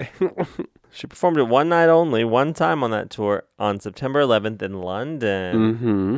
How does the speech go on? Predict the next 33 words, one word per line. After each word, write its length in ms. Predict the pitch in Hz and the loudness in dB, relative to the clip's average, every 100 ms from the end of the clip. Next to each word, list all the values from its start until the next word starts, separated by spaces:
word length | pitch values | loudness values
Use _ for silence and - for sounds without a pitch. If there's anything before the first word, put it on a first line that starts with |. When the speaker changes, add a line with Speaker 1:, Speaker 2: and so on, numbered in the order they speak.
| 156 | -6
Speaker 2:
So 240 | - 101 92 | -10 -6 -4
in 120 | 92 | -4
honor, 300 | 90 95 95 | -2 -2 -2
maybe 260 | 95 92 95 | -4 -4 -6
again, 320 | 90 92 107 | -6 -6 -6
of 80 | 110 | -8
September 400 | - - 90 82 | -12 -16 -14 -10
Speaker 1:
Yeah, 220 | 104 98 | -6 -6
Speaker 2:
eleventh. 240 | 95 98 98 | -6 -8 -4
Speaker 1:
very 320 | 101 95 101 | -2 0 -2
pointed. 600 | - - 95 90 98 135 - _ - | -6 -8 -6 -6 -8 -10 -12 _ 0
Speaker 2:
In 240 | 135 127 | 2 2
two 180 | - 139 | -2 -2
thousand 720 | - 143 139 120 131 120 117 - 123 | 2 4 4 2 -2 -2 -6 -12 -8
eleven, 640 | 110 104 170 214 120 110 | -8 -2 -2 2 0 0
she 140 | 131 | -6
came 220 | 113 120 107 | -6 -6 -4
back 280 | 107 110 | -4 -4
with 140 | 117 110 | -8 -10
the 100 | 107 | -8
Fab 400 | - 151 139 - | 0 0 0 -2
Four. 400 | 107 95 92 104 | 2 4 2 0
She 120 | - | -8
performed 340 | - 123 123 90 | -10 -4 -4 -4
it 60 | |
three 260 | - 156 180 | -8 -6 -6
times 360 | 151 104 90 - | -4 -4 -4 -6
in 60 | 87 | -6
the 60 | |
Night 180 | 85 85 | -4 -6
of 80 | - | -8
Hunters 380 | 90 - 92 - | -14 -12 -14 -8
tour. 380 | 110 120 156 | -4 -4 -6